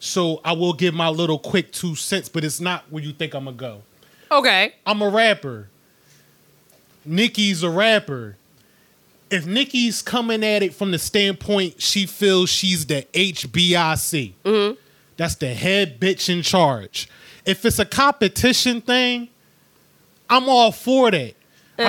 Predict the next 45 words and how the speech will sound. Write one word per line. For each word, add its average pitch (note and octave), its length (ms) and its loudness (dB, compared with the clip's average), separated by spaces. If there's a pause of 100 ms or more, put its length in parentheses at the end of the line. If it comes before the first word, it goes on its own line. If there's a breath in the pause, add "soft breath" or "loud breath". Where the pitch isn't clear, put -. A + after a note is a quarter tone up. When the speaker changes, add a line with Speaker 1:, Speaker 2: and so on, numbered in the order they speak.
Speaker 2:
Uh. A3 40 2
Speaker 1:
feel C4+ 140 6
like B3 300 2
rap G#3 240 2
has D#3+ 200 -4
lost G#3 540 2
its G3+ 220 -2
competitive, G#3 580 -2 (100)
like, F3 140 -2
everybody A3 460 2
take A#3+ 400 -6
things, G#3+ 320 -2
disses G3+ 480 0
and E3+ 160 -4
things G#3+ 240 0
so G#3+ 180 2
per-, - 240 0 (240 loud breath)
you G#3+ 100 -6
know A#3+ 80 -2
what B3+ 80 -2
I'm B3 100 -2
Speaker 2:
So G3 140 -6
Speaker 1:
saying? B3+ 120 2
Speaker 2:
so D4 80 6
Speaker 1:
Like, C4 180 4
Speaker 2:
a B3 60 4
lot D4+ 160 6
of G4 80 -4
people D4+ 160 0
take B3+ 160 2
a - 20 0
lot B3 140 4
of G#3+ 40 -6
shit A#3+ 140 -2
personal C#4 340 2
Speaker 1:
yeah, F#3 140 2
Speaker 2:
nowadays. E3+ 240 0
Speaker 1:
niggas D4 260 0
is - 200 -2
too C4+ 200 2
fucking C4 460 0
sensitive. G#3+ 560 -2
So G#3 240 0
she D#4+ 260 0
see B3+ 540 0